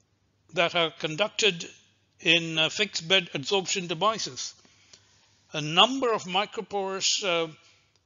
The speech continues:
crystalline adsorbents such as, uh, zeolites and, uh, morphs can be employed in, uh, fixed bed adsorbers. For post-combustion, uh, C O two capture,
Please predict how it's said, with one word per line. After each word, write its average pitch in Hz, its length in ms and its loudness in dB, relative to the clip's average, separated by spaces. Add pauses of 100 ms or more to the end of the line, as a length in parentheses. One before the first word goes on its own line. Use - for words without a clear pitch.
(380)
crystalline 185 580 -2
adsorbents 196 580 -6
such 190 240 -6
as, 170 260 -4
uh, 156 160 0
zeolites 190 880 -4
and, 160 380 -4
uh, 151 180 0 (680)
morphs 160 580 0
can 175 180 -4
be 170 60 -2
employed 180 500 -4
in, 160 280 -4
uh, 151 160 -4
fixed 170 400 -8
bed 165 120 -4
adsorbers. 180 800 -4 (1160)
For 165 120 -8
post-combustion, 202 1120 -2
uh, 175 120 -4
C 208 200 0
O 202 100 0
two 185 120 -8
capture, 196 540 -2